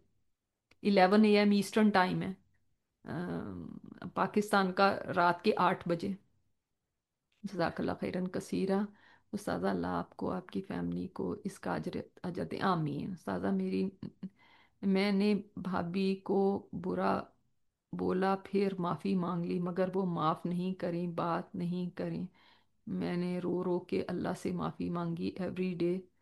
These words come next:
सैयदुल इस्तिग़फ़ार पढ़ती हूँ। बहुत अच्छा करती हैं आप, आप, अ, ने उनसे माफ़ी मांगी, दिल से मांगी, बहुत अच्छा किया आपने।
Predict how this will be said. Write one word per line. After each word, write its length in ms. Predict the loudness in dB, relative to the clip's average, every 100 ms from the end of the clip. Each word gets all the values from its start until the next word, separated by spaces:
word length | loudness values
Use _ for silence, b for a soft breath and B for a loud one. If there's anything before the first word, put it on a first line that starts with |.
| _ _ _
सैयदुल 400 | -6 -2 -2 -4
इस्तिग़फ़ार 580 | -4 -6 -6 -4 -4
पढ़ती 320 | -4 -8 -8 -10
हूँ। 80 | -10 b b b
बहुत 180 | 0 2
अच्छा 260 | 2 2
करती 360 | 2 2 2 0
हैं 80 | 2
आप, 300 | 2 0 -4 -4
आप, 380 | 0 2 0 -2
अ, 520 | -2 0 0 -4 -6 -4
ने 120 | -2
उनसे 240 | 0 0
माफ़ी 360 | 2 2 2 0
मांगी, 360 | 2 0 0
दिल 220 | 0 0 0
से 180 | 2
मांगी, 500 | 2 2 -2 -2 -4 -8 b b b -4
बहुत 220 | 0 4
अच्छा 280 | 2 2 0
किया 300 | 2 4 4
आपने। 380 | 2 -2 -4 -6